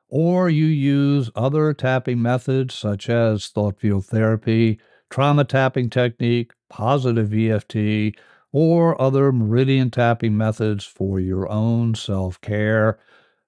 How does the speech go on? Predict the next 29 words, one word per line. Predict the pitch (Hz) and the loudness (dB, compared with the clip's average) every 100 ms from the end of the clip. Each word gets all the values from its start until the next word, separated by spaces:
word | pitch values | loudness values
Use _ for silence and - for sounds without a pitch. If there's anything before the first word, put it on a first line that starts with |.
| _ | _
This | 104 131 143 | -2 0 0
show | - 147 151 151 | 0 2 4 4
is | 127 | 4
also | 135 139 - 135 139 | 2 2 2 2 2
for | - 120 | 2 2
you | 120 127 139 151 156 | 2 4 4 4 2
if | 123 135 131 - | 2 0 -2 -2
you're | 120 120 | 0 2
a | 117 | 0
therapist | - 113 113 113 120 117 - | 0 0 0 0 -2 -4 -6
or | 101 107 113 | -4 0 0
a | 113 | -2
coach | 113 120 131 - - - | -2 -2 -2 -8 -16 -8
helping | 90 90 95 95 95 95 | -6 -4 -2 -2 -2 0
others. | 113 127 90 69 71 - - _ _ _ _ _ _ _ _ | 2 2 2 -2 -6 -12 -16 _ _ _ _ _ _ _ _
During | 127 139 143 139 139 131 | -2 0 2 2 2 2
this | 143 - | 0 0
episode, | 147 143 135 - 135 135 139 139 120 _ _ | -2 0 -2 -2 0 0 2 0 -2 _ _
you | 110 110 143 160 | -4 0 2 2
and | 151 | 2
I | 147 147 | 2 0
will | 131 123 123 | 0 0 -2
explore | 107 - 107 98 95 98 95 - _ | -4 -10 -6 -2 0 0 -2 -8 _
the | 104 101 104 - | -2 0 0 -2
importance | 98 87 - 135 151 151 151 - - | -4 -4 0 2 2 2 2 -2 -8
and | 113 131 139 139 139 131 | -2 0 0 0 -2 -2
pathways | - 151 156 - 127 127 127 131 117 - _ _ | 0 0 0 0 0 2 2 2 -2 -8 _ _
to | - 117 123 123 | -2 0 0 -2
creating | - 117 113 117 123 120 120 120 117 | -2 0 2 2 2 2 2 0 -2